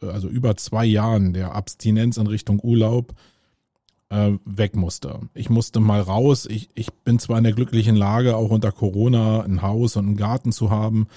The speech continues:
aber das ist so wie in der Zeit, in der Bauphase, wo wir auch gesagt haben, "Hey, wir haben jetzt einen Garten, wir müssen weniger in Urlaub fahren."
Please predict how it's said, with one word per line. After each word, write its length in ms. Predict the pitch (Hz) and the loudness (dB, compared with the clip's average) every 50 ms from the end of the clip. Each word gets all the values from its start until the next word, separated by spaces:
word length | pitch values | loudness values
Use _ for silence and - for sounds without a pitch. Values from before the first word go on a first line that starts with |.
| - - - - _ _ _ _ _ _ - | -20 -20 -20 -20 _ _ _ _ _ _ -8
aber 180 | - 101 107 98 | -4 -2 -2 0
das 180 | 120 117 117 | 0 -2 -2
ist 160 | 120 104 - | -4 -6 -4
so 380 | - 113 123 127 127 123 120 113 | 0 2 2 4 4 2 2 0
wie 340 | 107 113 117 113 117 117 120 | -2 -2 -2 0 0 0 0
in 180 | - - 110 110 | 0 0 0 2
der 140 | 110 110 - | 2 0 0
Zeit, 540 | - - 107 107 110 113 104 - - - - - | -2 -2 0 0 0 -2 -2 -6 -10 -18 -14 -6
in 80 | - 117 | -2 -2
der 80 | 107 | 0
Bauphase, 800 | 98 95 101 107 120 110 - - 101 95 95 95 90 92 90 87 | 0 0 0 0 0 0 0 -2 -2 0 0 -2 -2 -4 -6 -6
wo 200 | 92 95 95 95 | -6 -6 -6 -4
wir 120 | 110 104 95 | -4 -4 -4
auch 140 | 95 - | -4 -4
gesagt 420 | - 110 101 104 98 101 - - - | -4 -2 -2 0 0 -2 -4 -4 -2
haben, 200 | 104 101 98 98 | 0 0 2 2
"Hey, 280 | 104 113 120 120 113 | 2 0 0 0 0
wir 80 | 107 104 | 2 2
haben 120 | 101 107 | 2 2
jetzt 160 | 104 98 - - | 2 0 0 -2
einen 100 | 113 104 | -2 -2
Garten, 420 | 98 92 107 117 113 - 113 110 | -2 -2 -2 -2 -2 0 0 2
wir 100 | 107 104 | 2 2
müssen 220 | 101 101 107 101 | 0 0 0 0
weniger 240 | 104 107 107 110 104 | 0 0 0 0 0
in 80 | 104 - | 0 0
Urlaub 320 | 131 123 120 110 107 - | 0 0 0 0 -2 -4
fahren." 380 | - - 110 107 107 110 107 | -6 -6 -4 -4 -2 -2 -4